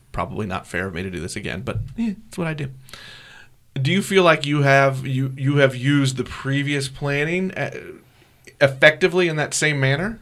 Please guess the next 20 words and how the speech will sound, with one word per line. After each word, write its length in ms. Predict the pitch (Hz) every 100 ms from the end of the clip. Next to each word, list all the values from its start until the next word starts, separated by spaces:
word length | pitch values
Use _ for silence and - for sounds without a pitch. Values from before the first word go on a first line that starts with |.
| -
a-, 200 | 127 135 135
a-, 220 | 131 135
as, 240 | 127 127
as 300 | - 120 120
your 300 | 123 127 131 131
council 320 | 135 127 131
body, 240 | 127 123 135
the 120 | 131
last 320 | 113 117 -
two 160 | - 127
that 120 | 123
you've 120 | 123 123
been 80 |
a 40 | 117
part 240 | 113 113
of, 140 | 131 143
have, 220 | 127 - - -
have 160 | 123 123
made 180 | 123 127
decisions? 580 | 131 135 147 208 -